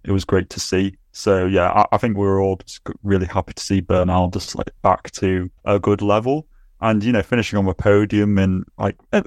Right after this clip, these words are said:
at, at, like Ewan said, like, a decent level of G C contenders were here. I think he can take some good comfort from this. And, you know, I know at the beginning of the season we we're talking about he's going to the Vuelta, and it was all like, "Oh, you know," not,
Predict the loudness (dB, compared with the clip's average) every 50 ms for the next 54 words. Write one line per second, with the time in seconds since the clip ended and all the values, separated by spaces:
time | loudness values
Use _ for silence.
0 | 0 0 0 0 -2 -2 -4 -4 -4 -2 -2 0 0 0 0 0 0 0 0 0
1 | -2 0 0 2 2 2 0 -6 -8 -8 -10 -10 -6 -4 -2 -2 -2 -4 -4 -4
2 | -2 -2 -2 -2 -2 -2 -2 0 0 -2 -2 -6 -10 _ _ _ _ -4 -2 -2
3 | -2 0 0 0 0 0 0 -2 -2 0 0 0 2 2 0 0 -2 0 -2 -2
4 | -2 -2 -4 -4 -4 -6 -8 -12 -6 0 2 2 2 2 2 2 2 4 2 0
5 | -2 0 -2 -2 -2 0 0 0 0 0 -4 -6 -6 -4 -2 -2 -2 -2 -2 -2
6 | -2 -2 -2 -2 -6 -8 -4 -2 0 0 0 -2 -2 -2 0 0 2 2 2 2
7 | 2 2 2 2 0 0 2 2 2 2 2 0 -2 -2 -2 0 0 0 0 -2
8 | -2 -4 -4 -2 -2 -2 -2 -2 -4 -4 -4 -4 -4 -4 -2 -4 -4 -4 -4 0
9 | 2 2 2 2 0 -6 -14 -12 -8 -8 -6 -2 2 2 2 2 0 -2 -4 -2
10 | 0 2 4 4 4 2 0 -2 -4 -4 -2 0 2 2 0 0 0 -2 -4 -6
11 | -8 -8 -6 -6 -4 -4 -2 0 0 0 -2 -4 -4 -6 -4 -4 -2 -2 0 0
12 | 0 2 2 2 2 2 0 -2 -4 -8 _ _ _ _ _ _ _ _ _ -2
13 | -2 0 0 -2